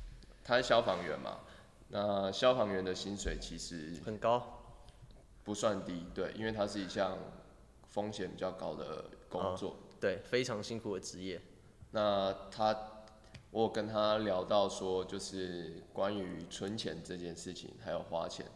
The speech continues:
Speaker 1: 存钱和花钱。因为我想说，诶，不知道这么高的，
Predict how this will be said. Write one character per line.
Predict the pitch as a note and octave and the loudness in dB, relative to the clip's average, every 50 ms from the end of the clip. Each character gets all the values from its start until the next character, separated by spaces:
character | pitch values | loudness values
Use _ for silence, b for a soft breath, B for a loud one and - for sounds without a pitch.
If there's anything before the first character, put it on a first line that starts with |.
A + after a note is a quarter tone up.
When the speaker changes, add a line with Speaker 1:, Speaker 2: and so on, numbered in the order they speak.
| - | -16
Speaker 1:
存 | - - F2+ F#2 | -12 -10 -10 -8
钱 | F#2+ - E2 F2+ | -8 -8 -8 -6
和 | F2 F2+ | -6 -6
花 | F2+ E2+ A#1 G#1 | -6 -6 -8 -8
钱。 | - - - - - - | -8 -10 -12 -12 -8 -2
因 | A2 C3+ | 0 2
为 | C#3+ | 2
我 | C3 A#2+ B2 | 2 0 -2
想 | - G2+ F#2 F#2 | -2 -2 -4 -2
说， | - G#2+ G#2 A2 A2 B B B B B B B B B B - | 0 0 0 0 -2 B B B B B B B B B B 0
诶， | A2+ C3+ D#3 B B B B B B B B | 2 2 0 B B B B B B B B
不 | - C3+ | -10 -6
知 | A#2+ B2 | 0 2
道 | B2 A#2+ B2 A#2+ A#2 A2 - - B B B B B | 4 4 4 4 4 4 4 2 B B B B B
这 | B - B2+ | B -2 -2
么 | A2 G2 | -2 0
高 | - - G2 G2 G2 | 2 4 4 4 6
的， | G2+ G2 F#2 F#2 E2+ E2+ E2 - | 6 4 4 4 2 0 -2 -4